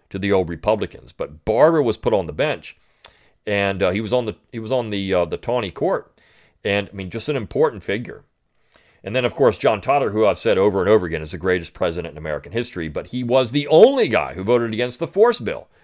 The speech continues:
the only senator to do it, amazingly enough.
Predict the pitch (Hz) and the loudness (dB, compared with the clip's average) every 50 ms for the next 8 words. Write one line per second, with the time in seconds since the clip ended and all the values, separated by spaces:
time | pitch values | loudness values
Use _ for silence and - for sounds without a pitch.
0 | _ _ - 117 139 - - 165 175 196 214 226 240 226 - - 233 220 220 214 | _ _ -4 -4 -4 2 4 6 6 6 6 4 2 -2 0 4 6 6 6 6
1 | 165 165 170 165 185 180 220 262 180 - _ _ _ _ _ _ _ _ _ _ | 0 -2 -2 -2 0 0 0 0 -2 -10 _ _ _ _ _ _ _ _ _ _
2 | _ _ _ _ _ - 87 87 90 85 82 80 73 67 64 60 60 52 - | _ _ _ _ _ -8 -4 -4 -4 -4 -6 -12 -14 -14 -14 -14 -16 -20 -20